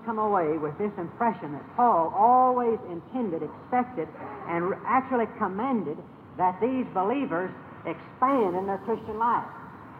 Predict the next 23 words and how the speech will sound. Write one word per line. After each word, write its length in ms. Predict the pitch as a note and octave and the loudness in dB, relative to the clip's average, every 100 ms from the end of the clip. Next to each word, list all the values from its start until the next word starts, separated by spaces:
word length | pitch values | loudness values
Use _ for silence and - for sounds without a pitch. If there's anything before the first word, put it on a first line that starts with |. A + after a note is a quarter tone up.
| - - F3+ | -18 -4 0
and, 280 | F3+ E3 | 2 2
uh, 140 | D3+ C#3+ D3 | 2 4 4
lengthen 360 | B3 B3 A#3+ | 2 2 0
their 200 | A#3 A3+ | -2 -2
cords, 440 | A#3+ A#3+ F3+ B2 - - - - - E3 | 2 4 4 0 -8 -16 -18 -20 -16 -8
and 140 | F#3+ | -6
that 120 | F3+ | -4
their 140 | A3 A#3 | 0 0
Christian 380 | A#3 A#3 - G#3+ | 0 -2 0 2
life 240 | A3+ A3 | 2 2
ought 200 | G#3 F#3+ | 2 2
to 80 | F3+ | 2
always 580 | F3 G#3+ B3+ C4+ C4 C4 - | 4 8 8 8 4 2 0
be 140 | B3+ A#3+ - | -4 -2 0
progressing. 600 | A#3 A3 A3 - F3 D#3 | 0 2 0 0 -4 -2
There 160 | A3+ | 0
is 140 | G#3+ G3+ | 0 -2
a 100 | F3+ | -6
continuation 880 | F#3 F3+ - C#4 C#4 C4 B3+ - C#3 - - - | -6 -4 2 6 8 8 6 0 -8 -8 -6 2
of 140 | F#3 | 2
the 80 | F#3 | 2
Christian 340 | - G3+ G#3 | -4 -4 0
life. 200 | F#3 E3 | 2 2